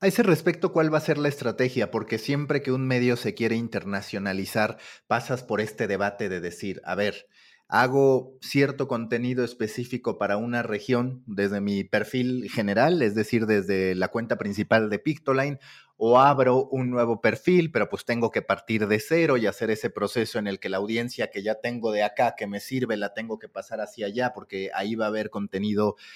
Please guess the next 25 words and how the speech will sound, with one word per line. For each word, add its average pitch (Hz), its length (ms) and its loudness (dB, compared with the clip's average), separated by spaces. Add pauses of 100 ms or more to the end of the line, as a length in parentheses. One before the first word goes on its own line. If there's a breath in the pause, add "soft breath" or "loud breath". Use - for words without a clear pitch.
(180 loud breath)
cien 127 280 -2
por 117 160 -4
ciento 117 400 -4
para 101 220 2
su - 220 -6
país". 131 440 4 (260 soft breath)
¿Cuál 180 300 6
es, 180 440 2
en 120 160 -2
este - 260 -2
caso, 131 320 0
la 113 140 0
decisión 117 560 -4
que 123 100 -8
ustedes 107 440 -2
toman 113 420 -2 (200 soft breath)
al 113 220 0
entender 120 560 2
este 120 260 0
dilema 110 680 0
al 110 180 0
que 113 100 -2
todos 156 320 2
los 120 240 -2
que 101 440 -2